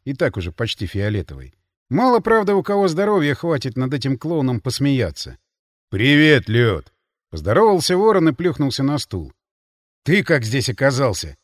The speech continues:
спросил я и дернул заболтавшиеся на цепочке часы. Паренек освободил часы и достал из пластикового пакета трехлитровую банку и пробурчал:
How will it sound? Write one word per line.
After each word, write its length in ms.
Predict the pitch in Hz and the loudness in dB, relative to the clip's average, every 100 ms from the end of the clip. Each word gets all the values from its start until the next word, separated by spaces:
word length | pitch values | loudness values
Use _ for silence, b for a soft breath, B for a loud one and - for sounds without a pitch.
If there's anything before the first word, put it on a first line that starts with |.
| _ _ - | _ _ -20
спросил 460 | - 104 - 175 | -8 -6 -4 -4
я 220 | 220 226 | 0 2
и 40 | 185 | 2
дернул 360 | 170 208 180 | 0 0 2
заболтавшиеся 840 | 139 143 160 156 196 131 151 127 139 | 0 -2 -4 -4 -6 -4 -6 -4 -2
на 120 | 131 | -4
цепочке 440 | 127 151 123 - | -6 -8 -10 -10
часы. 480 | 107 139 - 87 69 _ _ _ _ _ _ - | -8 -6 -6 -10 -14 _ _ _ _ _ _ -4
Паренек 400 | 107 190 247 190 | -2 0 0 -2
освободил 640 | 180 190 185 190 220 147 | -2 0 0 0 0 -2
часы 440 | - - - 233 | -4 -6 -6 -6
и 40 | 175 | -2
достал 380 | 165 - 202 | -4 -2 -4
из 100 | 165 | -4
пластикового 580 | - 185 - 147 160 147 | -4 -4 -4 -6 -4 -4
пакета 580 | 123 139 202 208 180 143 _ _ _ | -2 -4 -4 -4 -2 -4 _ _ _
трехлитровую 680 | 151 170 156 143 180 165 151 | 0 2 0 -2 -2 0 -2
банку 380 | 156 196 147 143 | 0 -2 -2 -4
и 60 | |
пробурчал: 680 | 127 135 147 151 - 85 69 | -4 -4 -4 -6 -6 -6 -8